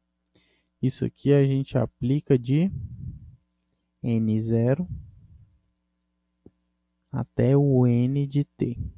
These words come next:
Beleza? Continua sendo N, eu mudei pra N só pra não,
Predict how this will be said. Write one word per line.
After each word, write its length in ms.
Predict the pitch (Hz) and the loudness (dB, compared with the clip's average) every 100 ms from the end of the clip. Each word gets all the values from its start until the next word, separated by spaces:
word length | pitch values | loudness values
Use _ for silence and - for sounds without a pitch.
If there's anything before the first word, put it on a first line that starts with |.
| - _ _ _ _ _ _ _ _ _ _ _ _ _ _ _ _ _ _ _ _ _ _ _ _ _ _ _ _ _ _ _ _ - - - - _ _ _ _ | -20 _ _ _ _ _ _ _ _ _ _ _ _ _ _ _ _ _ _ _ _ _ _ _ _ _ _ _ _ _ _ _ _ -20 -16 -16 -18 _ _ _ _
Beleza? 440 | - 92 110 151 147 | -10 -2 0 0 0
Continua 540 | - 135 - 147 180 | 0 0 2 4 4
sendo 340 | - 175 139 | 2 2 4
N, 300 | 127 127 156 | 4 4 2
eu 80 | 170 | 2
mudei 340 | 147 131 127 127 | 2 4 6 4
pra 240 | - 127 | 2 0
N 220 | 123 127 | 2 0
só 180 | - 131 | 0 -4
pra 220 | - 139 | -2 -2
não, 260 | 147 147 | -2 -4